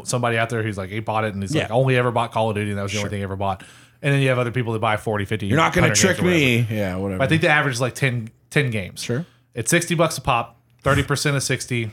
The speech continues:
Speaker 1: is twenty-ish. It's a little less than twenty. Times ten, you're looking at two hundred dollars. If you sold the PlayStation
Speaker 2: Yes.
Speaker 1: three and lost a hundred twenty-five dollars on there, but made two hundred dollars in profit off the games,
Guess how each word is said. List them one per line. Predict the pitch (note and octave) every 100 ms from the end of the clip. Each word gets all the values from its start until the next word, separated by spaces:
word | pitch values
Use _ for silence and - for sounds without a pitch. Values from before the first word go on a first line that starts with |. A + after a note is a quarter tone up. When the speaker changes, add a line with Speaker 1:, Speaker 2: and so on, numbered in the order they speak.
| -
Speaker 1:
is | A#2 A2+
twenty-ish. | - A2+ G2 G2 _ _ _ _ _ _ _ G2+ F#2 - - A#2
It's | C#3
a |
little | C3 A2+
less | G2 -
than | F#2+
twenty. | C#3 C#3 - _ -
Times | C3 A#2 A2+ -
ten, | - A#2+ G#2+ G2+ - _ _ _ -
you're | C3
looking | B2 A#2
at | -
two | - D#3
hundred | C#3+ A#2+
dollars. | F#2+ F#2 - - - _ _ _ _ _ _ -
If | B2
you | B2+ A2+ B2+ _ _ _ -
sold | - E3+ D#3+ D3+ C#3 - -
the |
PlayStation | C3+ D3 C3+ C#3+ -
Speaker 2:
Yes. | A#2+
Speaker 1:
three | C#3+ C3+ A#2 A2 - -
and | B2
lost | A#2+ C3+ C#3+
a | C#3
hundred | C3+ C3 A#2+
twenty-five | C#3 C3 A#2 A#2+
dollars | A#2 A#2+ A#2 A#2
on | A#2+
there, | A2 G2+ G#2 _ _ _ _ _ -
but | A2
made | C3+ C#3+ D3 C#3
two | -
hundred | C#3+ C3
dollars | B2+ B2+ A#2+
in | A#2+
profit | - B2 A2+ A2+ A#2+
off | A2+ G2+
the | A2
games, | F#3+ E3+ B2+ B2+ -